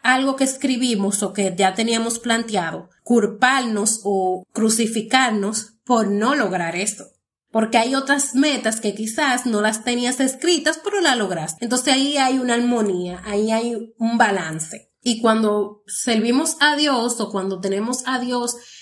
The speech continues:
como centro de nuestras vidas, hay que saber que de todo lo que nosotros nos proponemos, todo lo que nosotros queremos lograr, como dije en el episodio de la fuerza de voluntad, todo lo que queremos lograr tenemos que ponerlo en las manos de Dios.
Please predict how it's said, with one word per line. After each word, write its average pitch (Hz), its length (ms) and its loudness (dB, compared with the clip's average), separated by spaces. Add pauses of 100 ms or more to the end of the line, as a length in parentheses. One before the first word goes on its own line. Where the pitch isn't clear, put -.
(160)
como 226 260 2
centro 233 340 -2
de 240 120 -2
nuestras 233 480 -2
vidas, 208 440 2 (300)
hay 220 160 0
que 240 120 0
saber 247 440 0
que 220 220 2
de 214 120 4
todo 262 520 2
lo 339 100 2
que 302 120 2
nosotros 269 420 0
nos 254 240 0
proponemos, 220 1040 0 (380)
todo 240 420 2
lo 262 100 0
que 254 140 -2
nosotros 226 420 -4
queremos 214 420 0
lograr, 208 440 2
como 196 260 -2
dije 214 380 0 (460)
en 220 200 4
el 214 120 4
episodio 214 880 0
de 214 160 4
la 202 120 4
fuerza 202 400 0
de 208 80 2
voluntad, 196 640 0 (100)
todo 247 240 2
lo 277 100 2
que 269 140 0
queremos 233 480 -2
lograr 214 580 2
tenemos 208 320 0
que 220 80 -4
ponerlo 208 400 0
en 214 140 4
las 196 240 0
manos 196 380 -2
de 202 120 0
Dios. - 380 -8